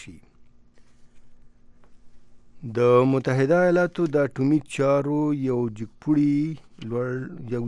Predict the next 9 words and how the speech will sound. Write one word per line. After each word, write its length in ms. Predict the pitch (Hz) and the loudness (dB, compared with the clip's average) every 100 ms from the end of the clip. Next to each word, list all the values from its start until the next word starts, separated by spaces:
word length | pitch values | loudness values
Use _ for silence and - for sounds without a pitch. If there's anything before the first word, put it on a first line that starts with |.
| 110 | -6
جګپوړي 320 | 117 - 190 - | -10 -4 -4 -2
قومندان 360 | 117 107 107 104 101 | -2 -2 0 0 0
ویلي 240 | 104 95 113 | -2 -4 -6
دي 100 | 175 - - - - - | -8 -10 -20 -20 -20 -20
چې 80 | - 107 | -8 -6
هغه 180 | 98 107 107 | -2 -2 0
به 80 | 135 127 | -2 -2
د 40 | 117 117 | -4 -2
جمهور 460 | 123 113 143 147 | -2 -2 -4 -4